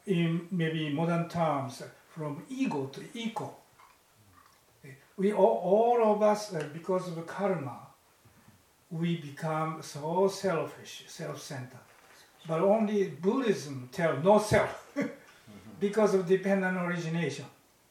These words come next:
There can't be any independent eternal self, but we are all interconnected, like Indranet. We are all reflecting each other. That is, the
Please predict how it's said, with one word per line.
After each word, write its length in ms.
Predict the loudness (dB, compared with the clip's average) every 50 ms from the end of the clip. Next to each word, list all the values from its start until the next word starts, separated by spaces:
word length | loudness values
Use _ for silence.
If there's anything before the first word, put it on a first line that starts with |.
| _ _ _ _ _ _ _ _ _ _ _ _ _ _ _ 2
There 140 | 4 4 4
can't 440 | 4 2 -2 -2 -2 -4 -8 -8 -6
be 320 | -6 -4 -4 -6 -6 -6
any 320 | -6 -4 -2 -2 0 0 0
independent 760 | 0 -2 -4 -6 -8 -6 -4 -4 -4 -4 -4 -6 -8 -8 -8
eternal 520 | -10 -10 -10 -10 -10 -8 -8 -8 -8 -8 -8
self, 340 | -8 -4 -4 -4 -4 -4 -8 -14 -20 _ _ _ _ _ _ _ _ _ _
but 140 | -12 -10 -8
we 140 | -6 -4 -4
are 160 | -2 -4 -4 -6
all 520 | -6 -6 -6 -6 -4 -4 -4 -4 -4 -2
interconnected, 920 | -4 -4 -4 -6 -6 -8 -10 -10 -10 -10 -10 -10 -8 -10 -10 -12 -14 -18 -20 -20 -20 -20 -20 -20 -20 -20 _ -20 -20 -20 -20 _ _ _ _ _ _ _ _ _ _ _ _ _ _ _ _ _ _ _ _ -8
like 280 | -6 -6 -6 -4 -2
Indranet. 760 | -2 0 0 0 0 0 -2 -4 -4 -6 -8 -12 -14 -14 -18 -20 -20 -20 -20 _ _ _ _ _ _ _ _ _ _ _ _ -18
We 60 | -16
are 60 | -14 -8
all 480 | -6 -4 -2 -2 0 0 0 0 -2 -2
reflecting 800 | -4 -6 -8 -10 -12 -12 -10 -8 -8 -8 -8 -10 -10 -10 -10 -8
each 220 | -10 -12 -12 -12 -14
other. 260 | -14 -14 -16 -18 -20 -20 -20 _ _ _ _ _ _ _ _ _ _ _ _ _ _ _ _ _ _ _ _ _ _ _ _ _ _ _ _ _ -6
That 380 | 0 4 4 4 4 2 0 -4
is, 260 | -6 -6 -6 -8 -10 -12
the 320 | -12 -8 -8 -6 -6 -8